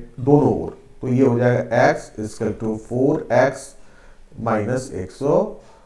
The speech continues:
आ, माइनस सिक्सटी। तो अगर ये फ़ोर एक्स को इधर लाएंगे तो ये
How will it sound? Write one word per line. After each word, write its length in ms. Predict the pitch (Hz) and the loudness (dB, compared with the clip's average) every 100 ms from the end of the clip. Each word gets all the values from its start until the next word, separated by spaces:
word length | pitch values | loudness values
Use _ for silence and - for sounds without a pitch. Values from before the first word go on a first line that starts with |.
| - - - | -20 -20 -2
आ, 320 | 117 117 113 | 2 4 2
माइनस 500 | 127 131 127 156 160 | 0 0 2 -2 -4
सिक्सटी। 420 | 123 - - 73 - - - - - - - - - - - - - - - - - - - - - - - - - | -8 -10 -12 -12 -14 -20 -20 -20 -20 -18 -18 -20 -20 -20 -20 -20 -20 -20 -20 -20 -20 -20 -20 -20 -20 -20 -20 -18 -2
तो 80 | 139 | 0
अगर 380 | 143 143 175 180 | 4 6 8 6
ये 140 | 180 | 4
फ़ोर 260 | 175 135 175 | 4 8 8
एक्स 220 | 175 - | 6 4
को 60 | 175 | 4
इधर 360 | - 160 160 | 6 4 2
लाएंगे 460 | 131 107 101 156 208 | 0 2 2 2 0
तो 140 | 196 | 4
ये 220 | 196 196 | 4 4